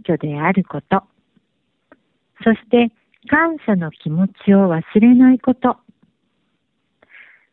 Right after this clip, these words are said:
そんなことは誰でも知っていることですよね。でも、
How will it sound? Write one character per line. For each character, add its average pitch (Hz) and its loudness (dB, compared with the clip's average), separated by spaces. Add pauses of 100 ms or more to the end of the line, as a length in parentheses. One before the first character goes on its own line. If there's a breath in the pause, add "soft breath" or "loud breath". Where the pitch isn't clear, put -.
(440)
そ 175 2
ん 151 -6
な 147 -8
こ 180 -4
と 254 -2
は 233 0
誰 139 -8
で 147 -6
も 196 2
知 - -18
っ - -20 (140)
て 269 2
い 269 2
る 277 0
こ 196 -2
と 320 0
で 311 2 (120)
す - -6
よ 151 -4
ね。 226 0 (3500)
で 208 2
も、 185 -2